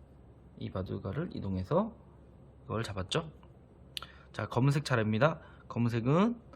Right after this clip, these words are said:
이 왕을 이용해서 이쪽으로 움직입니다. 자,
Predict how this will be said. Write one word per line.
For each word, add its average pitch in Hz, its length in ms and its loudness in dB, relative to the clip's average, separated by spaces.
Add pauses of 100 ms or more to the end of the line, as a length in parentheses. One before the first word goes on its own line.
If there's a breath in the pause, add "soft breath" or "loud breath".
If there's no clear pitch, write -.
(600 loud breath)
이 117 80 -2
왕을 110 380 4
이용해서 110 560 2 (580)
이쪽으로 107 400 -2
움직입니다. 95 540 -2 (1900 soft breath)
자, 90 240 -10